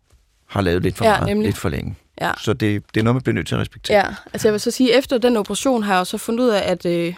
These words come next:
Speaker 2: jeg har faktisk fået bedre tale.
Speaker 1: Ja.
Speaker 2: Øh, min leder, hun mindte mig om, at jeg siger faktisk meget, øhm, hver gang jeg snakker, efter hver andet ord eller et eller andet.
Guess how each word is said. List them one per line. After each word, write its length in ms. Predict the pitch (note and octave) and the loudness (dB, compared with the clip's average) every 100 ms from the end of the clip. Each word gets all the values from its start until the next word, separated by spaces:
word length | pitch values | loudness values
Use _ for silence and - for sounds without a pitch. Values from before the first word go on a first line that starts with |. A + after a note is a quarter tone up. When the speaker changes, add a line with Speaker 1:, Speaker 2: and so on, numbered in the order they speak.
| - | -2
Speaker 2:
jeg 60 | |
har 40 | G#3 | 0
faktisk 280 | A3 G#3+ - | 2 0 0
fået 200 | G3+ F#3 | 0 2
bedre 220 | G#3 A3 | 2 2
tale. 320 | - A#3 C4+ - _ _ _ | 2 2 0 -6 _ _ _
Speaker 1:
Ja. 140 | A#2+ G#3 - - - - - - | 0 0 -6 -20 -20 -20 -6 4
Speaker 2:
Øh, 680 | G#3+ G3+ G3 F#3+ F#3+ G3 G#3 | 6 6 6 4 2 -2 2
min 280 | A3 G#3+ G3+ | 2 2 2
leder, 320 | A#3+ C4+ C#4 | 4 4 4
hun 160 | A#3+ | 2
mindte 280 | A3+ B3 D#4+ | 4 4 2
mig 100 | A#3 | 2
om, 160 | G#3+ G#3 | 2 2
at 200 | F#3+ G3 | 0 0
jeg 100 | G3+ | -2
siger 180 | A3 G3 | 0 0
faktisk 260 | A3+ A3+ | 2 0
meget, 200 | G#3+ G#3+ - | 2 2 2
øhm, 760 | G3+ G3 G3 G3 F#3+ F#3+ F#3+ G3 - | 4 4 2 2 0 -2 -4 -8 0
hver 140 | G#3+ | 2
gang 160 | G3 F#3 | 2 0
jeg 80 | |
snakker, 340 | F3+ G3 G#3 A#3 G#3+ | 0 0 0 -2 -4
efter 300 | - A3+ G3+ F3+ _ | -4 -4 -4 -6 _
hver 120 | G3 | -2
andet 280 | G3+ G#3+ B3 | 2 2 2
ord 240 | A3+ F#3 - | 0 0 -2
eller 200 | F3 E3+ | -4 -4
et 100 | F3+ | -2
eller 140 | G#3 | -2
andet. 240 | F3+ G#3 | -4 -6